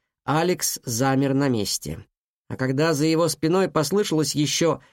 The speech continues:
"ха-ха-ха", мальчик осторожно обернулся. "Так что за секрет ты собрался скрыть от нас?" донеслось с чердака. Затем в дверной проем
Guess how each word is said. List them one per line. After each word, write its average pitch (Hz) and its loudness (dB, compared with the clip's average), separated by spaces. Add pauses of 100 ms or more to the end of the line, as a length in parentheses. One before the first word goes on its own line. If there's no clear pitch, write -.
(120)
"ха-ха-ха", 165 0 (600)
мальчик 190 -2
осторожно 131 0
обернулся. 117 -4 (920)
"Так - -2
что 403 0
за 294 2
секрет 277 -2 (540)
ты 254 2
собрался 233 2
скрыть 220 0
от 196 -2
нас?" 190 0 (840)
донеслось 160 2
с - -14
чердака. 156 0 (800)
Затем 151 2
в 180 -2
дверной 165 2
проем 156 2